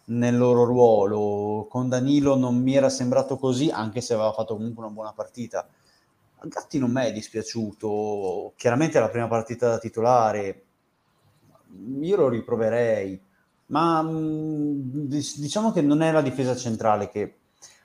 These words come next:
cioè i difensori centrali che mi preoccupano di questa squadra. Secondo me siamo abbastanza a posto,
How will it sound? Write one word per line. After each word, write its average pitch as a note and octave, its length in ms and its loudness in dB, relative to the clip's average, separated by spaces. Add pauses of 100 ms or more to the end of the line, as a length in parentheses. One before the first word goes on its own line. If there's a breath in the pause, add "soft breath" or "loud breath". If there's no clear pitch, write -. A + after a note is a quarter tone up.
(100)
cioè C3 140 2
i B2 200 0
difensori B2+ 380 0
centrali A#2 400 0
che - 80 -8
mi A2+ 120 -4
preoccupano G#2+ 480 -2
di G#2 120 -8
questa G#2 280 -8
squadra. G2 420 -6
Secondo B2 320 -4
me D3+ 100 0
siamo A#2 260 -2
abbastanza A2 540 -2
a G#2 60 -2
posto, F#2+ 500 -4